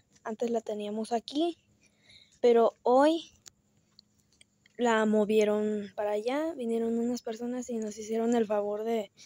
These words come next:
de, de, de moverla hacia allá atrás. Y se ve más, fíjense que se ve más bonito porque tiene más, más atrio la capilla, tiene más espacio, además porque,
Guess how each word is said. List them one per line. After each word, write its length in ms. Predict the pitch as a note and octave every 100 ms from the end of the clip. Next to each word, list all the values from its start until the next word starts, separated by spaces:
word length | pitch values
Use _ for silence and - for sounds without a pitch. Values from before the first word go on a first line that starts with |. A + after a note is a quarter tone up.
| - - - _
de, 160 | A#3 A3
de, 400 | G#3+ A3 G#3+ G#3+ -
de 100 | A3
moverla 460 | G#3 G#3 G#3+ A#3+ A#3+
hacia 220 | A#3 C4
allá 180 | C4 C#4
atrás. 560 | C#4 D4 D4 D4 - - - - -
Y 300 | - B3 A#3
se 220 | A3+ B3 A3+
ve 120 | A#3
más, 680 | B3+ C4+ C4+ - - - - -
fíjense 380 | C4+ C4+ D4 C#4+
que 100 | C4
se 160 | A#3+ A#3+
ve 100 | B3
más 220 | C4 C4
bonito 420 | B3+ B3+ B3 C4
porque 260 | B3 A3 G#3+
tiene 300 | G3+ G#3 G#3+
más, 640 | G#3+ G#3 - - - - - - - - _ -
más 280 | A#3 A3+
atrio 600 | A#3+ A#3+ B3 A#3+ A3 G3 - _ - - -
la 120 | A3+
capilla, 680 | A3+ - B3 C#4 D4+ D4 D#4
tiene 300 | B3 A#3+ A#3+
más 240 | A#3 A3+
espacio, 560 | A3+ - A#3+ B3+ C#4 C4+
además 340 | B3 A3 A3+
porque, 500 | - B3 - G#3+ F#3+